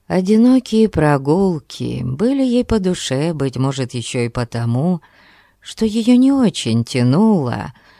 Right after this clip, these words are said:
снова попасть в пещеру. Хотя Консуэло решилась на это,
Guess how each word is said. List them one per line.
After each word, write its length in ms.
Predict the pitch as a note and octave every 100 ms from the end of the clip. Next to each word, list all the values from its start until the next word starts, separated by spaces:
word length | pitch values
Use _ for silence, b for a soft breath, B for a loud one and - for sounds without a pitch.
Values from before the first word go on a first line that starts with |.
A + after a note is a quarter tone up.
| b
снова 440 | - - A#3 A#3+ A#3+
попасть 520 | A#3 B3 A#3+ - -
в 60 |
пещеру. 1000 | - A#3+ - - B3+ A3+ D3+ A2+ - - - _ _ _ _ _ _ _ _ _ _ -
Хотя 380 | - A#2+ C#3+ D3+
Консуэло 640 | - C3 B2+ C3 C3+ C#3
решилась 720 | D3 F3 - D#4 D4+ D3 G#2+ -
на 320 | C3 D3 C#3+
это, 440 | A2+ A2+ A#2 G2